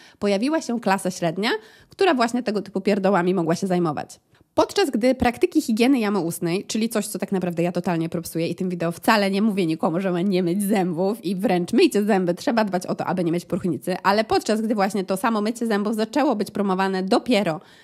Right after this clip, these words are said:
po wojnie, to estetyka białego, pięknego uśmiechu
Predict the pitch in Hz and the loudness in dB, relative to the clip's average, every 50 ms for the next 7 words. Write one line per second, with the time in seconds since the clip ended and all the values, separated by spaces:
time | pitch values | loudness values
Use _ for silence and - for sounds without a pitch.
0 | - - _ - 214 196 202 185 147 151 151 - 160 185 240 403 403 - - - | -20 -4 _ 4 4 4 4 2 0 0 0 -2 0 0 0 -2 -4 -8 -16 -20
1 | - _ _ _ _ - 233 220 220 226 226 220 - - - 208 220 - - 226 | -20 _ _ _ _ 2 4 6 6 6 4 2 0 0 -2 -4 -2 -2 -2 -4
2 | 220 - 415 392 - 349 330 320 339 339 - - 226 233 208 240 269 262 233 208 | 0 0 0 2 4 4 4 4 4 2 0 0 0 2 2 2 2 2 2 0
3 | 208 - 254 208 226 214 240 226 220 190 - 180 - - 190 175 165 170 - - | 0 2 0 0 0 0 -2 0 0 0 -2 -2 -2 0 0 2 0 0 2 2
4 | 233 | 2